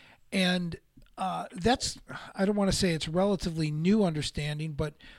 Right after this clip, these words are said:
wasn't it for centuries that it was, it was understood for centuries that that was the Messiah, but something happened a thousand years ago or so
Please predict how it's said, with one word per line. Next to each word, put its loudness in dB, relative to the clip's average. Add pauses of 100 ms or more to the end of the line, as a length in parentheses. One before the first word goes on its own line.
wasn't 8
it 2
for 0
centuries 2 (440)
that 2
it 0
was, 2
it -4
was -2 (120)
understood 0
for 0
centuries 2
that -2
that 2
was -2
the -4
Messiah, -2 (300)
but 0
something 4
happened 2
a -8
thousand -2
years 2
ago 2
or 2
so -2